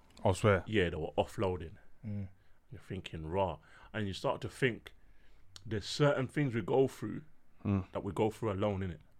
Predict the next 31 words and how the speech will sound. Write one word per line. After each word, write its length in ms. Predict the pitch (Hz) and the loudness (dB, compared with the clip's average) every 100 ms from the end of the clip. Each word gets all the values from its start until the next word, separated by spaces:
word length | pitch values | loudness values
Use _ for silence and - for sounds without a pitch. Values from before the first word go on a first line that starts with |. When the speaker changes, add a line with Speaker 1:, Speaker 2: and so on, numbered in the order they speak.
| - - - - - - - - - - | -20 -20 -20 -20 -20 -20 -20 -20 -20 -8
Speaker 2:
But 160 | 110 92 | -6 0
why? 400 | 92 110 104 87 | 6 8 8 4
Why 240 | 78 101 | 2 4
are 80 | 104 | 6
we 140 | 95 101 | 4 0
not 160 | - | -2
forthcoming 800 | - 107 98 - 120 98 87 82 - - _ _ - - - - - - _ - _ - | -2 0 0 -2 -2 -2 -2 -6 -14 -20 _ _ -20 -20 -20 -20 -20 -20 _ -20 _ -12
to 140 | - | -8
speak 360 | - - 113 - | -8 -4 -6 -6
to 140 | - | -8
each 220 | 101 90 117 | -6 -4 -4
other? 180 | 90 82 - - - | -4 -6 -16 -20 0
Speaker 1:
Well, 160 | - 92 | 6 6
we 80 | 101 | 6
could 160 | 104 | 2
be 140 | 92 90 | 2 2
all 200 | 87 87 | 0 0
day. 300 | 101 104 92 - - - - - - - - | 2 2 0 -12 -20 -20 -20 -20 -20 -20 -2
Um, 400 | 95 90 87 85 - - - | 4 4 4 0 -4 -16 -2
but 240 | 92 85 - - - - - | 0 0 -4 -18 -20 -20 -8
essentially, 500 | 101 113 104 - 98 | -2 2 0 0 -2
I 60 | 90 | -2
think 520 | - 98 90 - - - - - - - - - - _ - - | 0 -2 -2 -8 -16 -16 -20 -20 -20 -20 -20 -20 -20 _ -10 2
a 60 | |
lot 160 | 98 107 | 4 6
of 100 | 101 | 4
it 80 | 95 | 2
is 160 | 92 - | -2 -2
to 120 | 92 | 0
do 240 | 95 92 | 2 4
with 380 | 92 87 80 | 4 0 -4